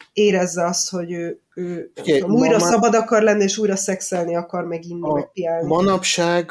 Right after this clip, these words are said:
Speaker 2: az egyre inkább konzervativizálódó mainstream filmben ez szerintem még ritkább, tudod? Tehát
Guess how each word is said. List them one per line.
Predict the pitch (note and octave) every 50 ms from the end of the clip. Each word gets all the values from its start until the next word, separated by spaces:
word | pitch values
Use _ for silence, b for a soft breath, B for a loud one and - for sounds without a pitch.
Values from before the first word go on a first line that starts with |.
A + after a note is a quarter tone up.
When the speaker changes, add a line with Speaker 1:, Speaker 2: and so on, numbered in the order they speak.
| - _ _
Speaker 2:
az | - C#3 C#3+ C#3 C#3 B2+ B2+ _
egyre | - - E3 D#3 D#3 D3 D#3 D3
inkább | C#3+ D3 D3+ C#3+ C#3+ - C#3 B2+ B2 -
konzervativizálódó | - - D#3 E3 E3+ E3+ D#3+ D#3 C3+ B2+ B2 B2 A#2 - B2 A#2+ A2+ A2+ A#2+ A2+ A#2+ A#2 A#2 A#2 A#2 A2 A2+ A2+
mainstream | A#2+ B2 B2 B2+ A#2+ A#2+ - - B2+ B2 A#2
filmben | A#2 - B2+ B2 A#2+ B2 B2+ C3 C#3 C#3+ C#3 b b b b b -
ez | C#3 C#3 B2+
szerintem | - - - C3+ C#3 C3+ B2 C#3+ C3+ C3
még | C3+ C3+ C3+ B2 G#2+ -
ritkább, | G#2 - F#2+ - - - - - - _
tudod? | - B2 B2+ D#3+ D#3 B2 -
Tehát | - C3 C3 C3+ C3 -